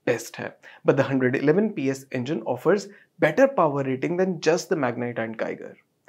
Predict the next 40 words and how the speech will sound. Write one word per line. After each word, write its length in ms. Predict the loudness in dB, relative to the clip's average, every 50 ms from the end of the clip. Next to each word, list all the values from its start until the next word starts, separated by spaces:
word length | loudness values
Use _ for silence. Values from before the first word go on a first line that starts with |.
| _ _ _ 2
That 200 | 4 4 4 2
said, 240 | 2 2 2 2 0 -4 -14 -12 _ 0 2
even 160 | 4 6 6 8
the 60 | 6
lesser 280 | 6 6 4 2 0 0 2
powerful 340 | 2 2 2 2 0 0 0 0 -4
X 180 | -8 -8 -6
U 60 | -4 -4
V 80 | -4 -4 -4
three 140 | -2 -2 -2
X 140 | -2 0 2
O 60 | 2 2
is 100 | 2 2 -2 -14 -20 _ _ 2 4
more 120 | 6 6 6 4 4
torquey 300 | 2 2 2 -2 -10 -12 -12 -14 _ _ _ _ _ _
than 140 | 6 6 6 6 4 2
any 140 | 4 4 2 2
other 120 | 2 2 2 2
turbo 220 | 2 2 2 0 0
petrol 300 | -2 0 0 -2 -2 -2 -2 -2
car 80 | -2 -2 -2
in 100 | -2 -2 -4
this 160 | -4 -6 -10
space। 340 | -10 -8 -8 -8 -8 -10 -14 -16 -18 -20 _ _ _ _ _ _ _ -20 -20 _ _ 6
थ्री 140 | 10 10 10
एक्सओ 200 | 10 8 4 -2
में 80 | -2
सिक्स 200 | -2 -4 -8 -8
स्पीड 200 | -6 -4 -4 0
मैनुअल 260 | 0 0 0 0 0 0
ट्रांसमिशन 520 | 0 0 0 -2 -4 -8 -8 -6 -4 -4
और 120 | -4 -2 0
टॉर्क 180 | 0 -2 0 -2
कन्वर्टर 320 | -4 -2 -2 -2 -4 -2
टाइप 260 | -2 -2 -2 -4 -4 -4
ऑटोमेटिक 340 | -4 -2 -2 -2 -2 -2 -2 0
ट्रांसमिशन 520 | 0 0 0 -2 -6 -12 -14 -12 -10 -6
का 120 | -4 -2
ऑप्शन 380 | -2 -2 -4 -6 -10 -10 -8 -6
है, 140 | -6 -8